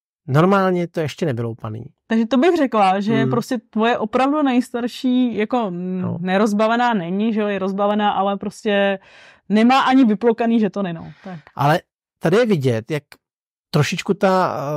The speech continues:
Speaker 1: ehm, jak to říct, možná se pletu, jo, ale tady je prostě vidět, jak v té době se prostě nebáli dělat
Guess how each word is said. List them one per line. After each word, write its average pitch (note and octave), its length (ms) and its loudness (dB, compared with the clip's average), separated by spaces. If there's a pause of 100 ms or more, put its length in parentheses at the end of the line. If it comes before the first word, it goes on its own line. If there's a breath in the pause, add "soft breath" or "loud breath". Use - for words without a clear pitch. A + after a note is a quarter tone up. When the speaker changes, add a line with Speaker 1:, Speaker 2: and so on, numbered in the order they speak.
(100)
Speaker 1:
ehm, B2 400 -12 (180)
jak D3+ 160 -8
to F3 100 0
říct, C#3+ 240 -2 (460 soft breath)
možná D#3 240 4
se G#3 120 2
pletu, F#3+ 360 -2
jo, G#2+ 180 -2
ale B2 220 0 (100)
tady D3 160 2
je F3+ 80 4
prostě E3 340 0
vidět, C3 320 2
jak C3 180 -6 (100)
v - 80 -12
té - 200 -4
době C3 440 2
se C#3 140 -4
prostě B2+ 260 -2
nebáli D3+ 420 2
dělat D3+ 220 0